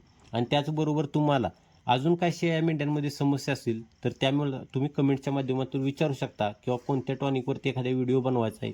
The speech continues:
तेही तुम्ही मला सजेस्ट करू शकता. त्याच्यावरती मी डीप आणि माहितीपूर्ण योग्य असा व्हिडिओ तुमच्यासाठी लवकरात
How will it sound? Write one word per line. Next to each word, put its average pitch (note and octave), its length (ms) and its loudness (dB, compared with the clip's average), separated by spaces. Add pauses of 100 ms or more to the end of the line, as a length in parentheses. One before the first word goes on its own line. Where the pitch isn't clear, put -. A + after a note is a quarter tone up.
(160)
तेही C3 160 2
तुम्ही C3 260 2
मला B2 180 0
सजेस्ट B2+ 480 -4
करू A2+ 120 0
शकता. G#2+ 360 -4 (480)
त्याच्यावरती C3+ 500 2
मी C#3+ 140 4
डीप C#3 280 2 (280)
आणि A#2+ 180 2
माहितीपूर्ण C#3 600 0
योग्य C3+ 340 0
असा C3 160 -2
व्हिडिओ B2+ 280 0
तुमच्यासाठी A#2+ 480 -4
लवकरात A2+ 300 0